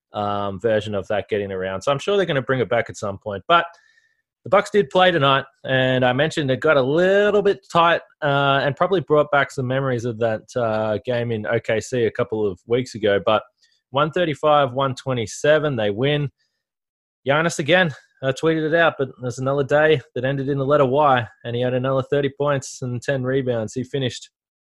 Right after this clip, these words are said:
um, with, uh, yeah, thirty-three points, and he picked up eleven rebounds. He was there on eight rebounds in the fourth quarter and was looking in danger a little bit,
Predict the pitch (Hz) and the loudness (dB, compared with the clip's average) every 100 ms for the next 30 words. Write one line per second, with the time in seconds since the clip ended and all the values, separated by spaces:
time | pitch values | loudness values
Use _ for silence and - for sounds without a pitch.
0 | _ _ _ _ _ _ 147 127 117 117 | _ _ _ _ _ _ 0 2 2 0
1 | 131 135 - 131 113 113 127 - 143 131 | -2 -2 -2 0 0 2 0 0 -2 -2
2 | - 127 127 127 113 101 - - 110 110 | -2 -4 -4 -4 -4 -8 -14 -12 -8 -6
3 | 104 104 104 104 98 127 - - 113 - | -6 -6 -6 -8 -10 -8 -8 -8 -10 -10
4 | 147 147 151 139 151 139 110 - 131 139 | -4 -2 -2 -2 -2 0 -2 -2 -2 2
5 | 185 185 131 147 147 147 139 131 113 120 | 2 2 0 0 0 0 0 -2 -2 -4
6 | 117 110 101 - 135 - - 127 123 113 | -2 -2 -2 -2 -2 -2 0 2 4 4
7 | 110 107 - _ _ _ 120 113 143 175 | 0 -4 -10 _ _ _ -12 -8 -8 -8
8 | 170 139 147 147 139 127 131 131 110 104 | -6 0 0 0 0 0 0 0 0 -2